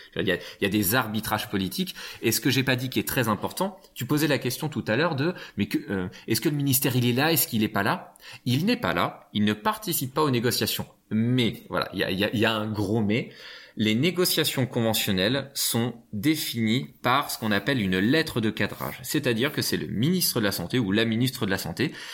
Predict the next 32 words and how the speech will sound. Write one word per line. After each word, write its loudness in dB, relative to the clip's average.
qui 0
adresse 0
au 0
directeur 0
de 2
l'assurance 0
maladie 0
des 2
orientations -2
politiques. -4
Et 4
donc, -2
dans 0
le 4
cadre 0
de 2
l'avenant 2
sept, -2
et 4
c'est 4
notamment 2
sur 0
cette 0
lettre 2
de 4
cadrage 2
qu'on 0
peut 2
déjà 4
avoir 2
des 4
désaccords. 0